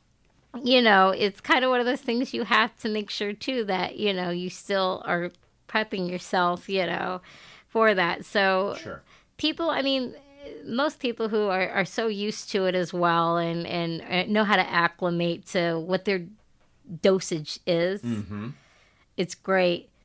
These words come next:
Speaker 1: because they swear by 'em. I mean, you have people who are strictly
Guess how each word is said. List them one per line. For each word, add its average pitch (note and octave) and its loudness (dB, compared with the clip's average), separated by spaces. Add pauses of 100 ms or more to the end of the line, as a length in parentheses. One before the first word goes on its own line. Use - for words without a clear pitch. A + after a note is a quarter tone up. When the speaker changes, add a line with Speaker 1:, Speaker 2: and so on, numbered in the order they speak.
Speaker 1:
because F#3+ -4 (420)
they G#3+ 4
swear F#3+ 0
by G#3+ 4
'em. A3+ -2
I G3+ -2
mean, F#3+ 0
you G3+ -2
have G3+ 2
people A#3+ -6
who G3+ -6
are E3+ -2
strictly - -4